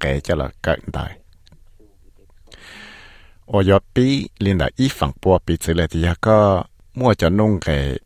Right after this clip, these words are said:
cái là cận, cho là bảy cho tám trăm đô la nữa. Chỉ có chỉ ta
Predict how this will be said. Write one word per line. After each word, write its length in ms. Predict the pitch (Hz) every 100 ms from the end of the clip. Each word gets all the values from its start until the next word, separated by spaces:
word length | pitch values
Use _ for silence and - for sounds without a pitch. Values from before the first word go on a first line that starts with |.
| -
cái 320 | 76 71 78
là 120 | 78 64 -
cận, 220 | 80 - - - -
cho 140 | 92
là 100 | 78 - -
bảy 160 | 113
cho 160 | 127 101
tám 80 | 85
trăm 240 | - 117
đô 80 | 92
la 260 | 73 67 60
nữa. 220 | 60 - - - - - _ - - - _ _ - - - - - - -
Chỉ 120 | -
có 140 | 95 127
chỉ 140 | -
ta 180 | 92 90